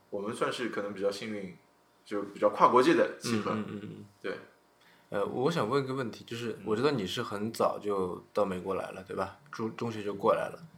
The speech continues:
Speaker 2: 啊，不是吗？
Speaker 1: 不是。
Speaker 2: 啊。
Speaker 1: 我，我是，我在，我在意大利出生的嘛。
Speaker 2: 啊。
Speaker 1: 然后我回到了国内长大。
Speaker 2: 啊，啊。
Speaker 1: 我在上海的时候上了一家国际学校。
Speaker 2: 啊。
Speaker 1: 就是跟，
Speaker 2: 啊，啊，
Speaker 1: 对，
Speaker 2: 对，对，
Speaker 1: 同学是外国人，
Speaker 2: 想起来了。
Speaker 1: 但是在国内。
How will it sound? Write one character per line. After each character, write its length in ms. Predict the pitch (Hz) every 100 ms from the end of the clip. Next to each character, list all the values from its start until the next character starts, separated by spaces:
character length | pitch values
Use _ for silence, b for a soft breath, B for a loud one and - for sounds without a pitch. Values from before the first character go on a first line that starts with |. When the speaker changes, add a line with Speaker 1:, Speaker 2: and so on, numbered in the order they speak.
| b b b _ - - _ - - - -
Speaker 2:
啊， 100 | 120
不 140 | 117
是 80 | 123
吗？ 180 | 117 - -
Speaker 1:
不 80 | 107
是。 120 | 107 98 - -
Speaker 2:
啊。 200 | - - -
Speaker 1:
我， 420 | 104 98 98 98 -
我 100 | 98
是， 800 | 98 151 135 113 95 87 - - _ -
我 100 | -
在， 120 | 165 - -
我 120 | 107 107
在 120 | 147
意 60 | 160
大 120 | 165
利 80 | 131
出 160 | 139
生 160 | 139 147
的 80 | 110
嘛。 140 | - -
Speaker 2:
啊。 340 | 104 95 98 104
Speaker 1:
然 100 | 117
后 180 | 143 107
我 120 | 98
回 200 | 110 104
到 160 | 127
了 220 | 113 101 95
国 180 | 107
内 80 | 113
长 180 | 110 90
大。 100 | 92 - -
Speaker 2:
啊， 80 | -
啊。 200 | 98 98
Speaker 1:
我 40 | 98
在 120 | 135
上 200 | 143 170
海 100 | 107
的 80 | 98
时 60 |
候 80 | 110
上 160 | 110 131
了 80 | 110
一 20 |
家 200 | 120 117
国 120 | 104
际 120 | 120
学 120 | 117
校。 200 | 92 117 - -
Speaker 2:
啊。 340 | 101 92 92 - - _
Speaker 1:
就 140 | 107
是 240 | 101 98 95
跟， 480 | 113 127 131 127 123
Speaker 2:
啊， 60 |
啊， 380 | 120 117 120 110
Speaker 1:
对， 140 | 110 107
Speaker 2:
对， 60 |
对， 80 | 101
Speaker 1:
同 120 | 127
学 100 | 175
是 120 | 185 196
外 120 | 120
国 120 | 95
人， 80 | 82
Speaker 2:
想 20 |
起 0 |
来 60 | -
了。 60 | -
Speaker 1:
但 100 | 123
是 200 | 123 113
在 140 | 127
国 160 | 110
内。 120 | 101